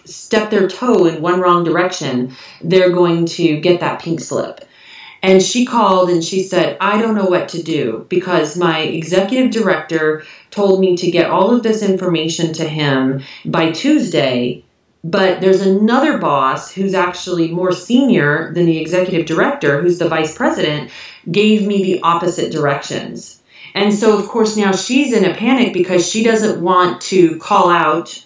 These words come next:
She doesn't want to be a tattletale. She's terrified to ask for clarity,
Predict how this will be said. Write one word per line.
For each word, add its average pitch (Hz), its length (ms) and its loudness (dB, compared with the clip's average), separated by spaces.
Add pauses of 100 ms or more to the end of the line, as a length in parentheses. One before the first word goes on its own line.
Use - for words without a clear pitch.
(160)
She - 160 -4
doesn't 220 180 2
want 208 140 0
to 185 120 0
be 175 60 4
a 170 80 2
tattletale. 175 880 0 (200)
She's - 340 0
terrified 208 600 2
to 170 120 -6
ask 156 280 -6
for - 140 -6
clarity, 202 680 0